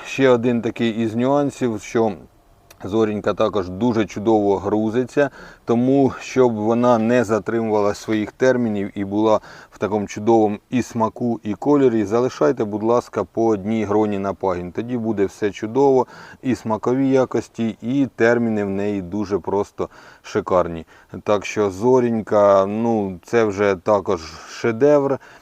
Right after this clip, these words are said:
е, Баранова, який, е, ну, вірвався на наші виноградники,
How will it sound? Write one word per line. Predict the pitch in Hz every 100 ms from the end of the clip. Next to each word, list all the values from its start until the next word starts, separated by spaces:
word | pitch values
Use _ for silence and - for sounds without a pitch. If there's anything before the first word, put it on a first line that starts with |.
| _ -
е, | 123 117 117
Баранова, | 107 120 123 123 120 120 117 113 - - _ _ _ _ _ _ - 101
який, | 107 101 120 117 107 107
е, | 104 101 98 101 135
ну, | 147 151 127 98 92 90 87 _ _ _ 90
вірвався | 113 135 123 113 98 -
на | 95 98 104
наші | 110 101 -
виноградники, | 101 110 113 135 127 123 107